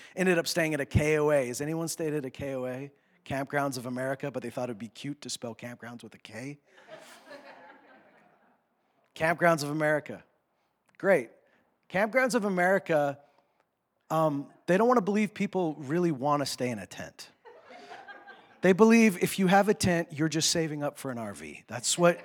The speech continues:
you should all s-, transition to an R V. I don't want an R V. I don't want a motorhome. I want my tent.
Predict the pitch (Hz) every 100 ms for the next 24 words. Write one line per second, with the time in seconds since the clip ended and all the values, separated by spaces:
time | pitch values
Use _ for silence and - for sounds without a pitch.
0 | - - - - - - 139 175 175 165
1 | 180 233 247 - - - - 165 160 147
2 | 139 - - 190 190 170 196 190 175 175
3 | 160 160 131 117 - 190 240 180 185 196
4 | 202 170 170 135 127 147 170 180 196 208
5 | 196 175 165 151 160 156 165 156 165 180
6 | - 247 233 -